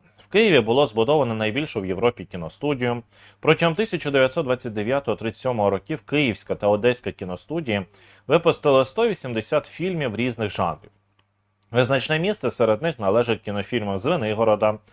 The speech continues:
Арсенал, Земля режисера Олександра Довженка. Це були картини нового стилю. Вони засвідчували любов режисера до рідної землі та народу.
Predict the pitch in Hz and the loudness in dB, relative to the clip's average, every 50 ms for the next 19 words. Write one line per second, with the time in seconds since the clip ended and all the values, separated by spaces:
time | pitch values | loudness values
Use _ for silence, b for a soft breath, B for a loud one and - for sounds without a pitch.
0 | b b b b 131 143 151 - - - 104 95 95 101 107 107 107 b b b | b b b b 2 4 2 0 -4 -8 -6 -2 2 2 2 2 2 b b b
1 | b b b b - 104 127 156 143 110 101 101 104 107 107 110 107 - 104 104 | b b b b -8 -2 -2 0 2 4 4 6 6 4 4 0 -6 -6 -4 -4
2 | 101 92 95 - - 123 135 147 147 - 98 98 90 80 - - 101 98 98 90 | -4 -4 -6 -6 -2 0 2 2 2 2 0 -2 -4 -6 -6 -6 -6 -6 -2 -2
3 | 98 98 - _ _ 95 101 98 92 95 87 78 - _ _ _ _ _ _ _ | -4 -4 -4 _ _ -6 -4 -4 -4 -4 -6 -6 -8 _ _ _ _ _ _ _
4 | B B B B B B B - 208 202 185 190 190 185 - 185 180 - - 240 | B B B B B B B 2 4 6 6 6 4 4 4 2 2 2 0 -2
5 | 214 190 170 170 165 156 156 151 156 - - - 110 90 80 73 - - _ _ | 0 2 2 2 2 4 4 2 2 0 -2 -4 -6 -6 -6 -6 -10 -18 _ _
6 | _ 113 123 139 151 139 156 156 - - 226 220 - - 135 131 120 120 120 120 | _ -6 -4 -2 -2 -2 -2 -2 -2 -4 -6 -8 -8 -2 0 2 4 4 4 2
7 | 127 127 123 143 185 202 170 135 117 104 104 98 - - 165 156 127 92 98 98 | 2 0 0 0 -2 0 0 -2 -2 -2 -4 -4 -2 0 0 0 0 0 -2 -2
8 | 113 131 117 113 101 92 90 95 95 107 127 127 - 123 123 127 127 120 92 73 | -2 -4 -4 -4 -6 -4 -4 -4 -4 -4 -4 -4 -4 -4 -2 0 0 0 -2 -4